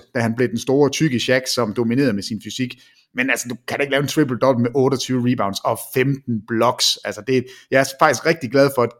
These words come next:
Gilgeous-Alexander, han kommer op med den her triple-double, fordi så kommer vi til at snakke en lille smule om Shaq, og, og det har han i hvert fald fortjent. Femten blocks, tag den.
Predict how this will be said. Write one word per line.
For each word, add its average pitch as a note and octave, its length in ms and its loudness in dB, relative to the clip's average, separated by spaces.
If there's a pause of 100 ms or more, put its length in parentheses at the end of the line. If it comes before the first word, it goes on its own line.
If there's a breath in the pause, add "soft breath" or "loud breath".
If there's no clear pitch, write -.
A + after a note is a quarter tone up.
(120)
Gilgeous-Alexander, A#2 720 0
han A2 120 -2
kommer A2 220 -2
op E3+ 220 2
med A2+ 80 -2
den A2+ 140 -2
her A2 60 -2
triple-double, G#2+ 880 -4
fordi B2 240 -2
så B2+ 120 -6
kommer A#2+ 200 0
vi G#2+ 60 -4
til - 120 -2
at A2+ 80 0
snakke A#2 260 -2
en A#2 100 -2
lille F#3+ 320 4
smule C3+ 300 2
om A2+ 80 2
Shaq, A2 220 -2 (440 soft breath)
og, A2 100 -4 (100)
og C3 100 -6
det D#3+ 80 4
har - 20 4
han B2+ 80 4
i A#2+ 40 2
hvert B2+ 180 0
fald A#2 120 0
fortjent. G#2+ 380 -4 (220)
Femten D#3+ 340 6
blocks, A#2 300 0 (440)
tag C#3 160 6
den. A2 180 -2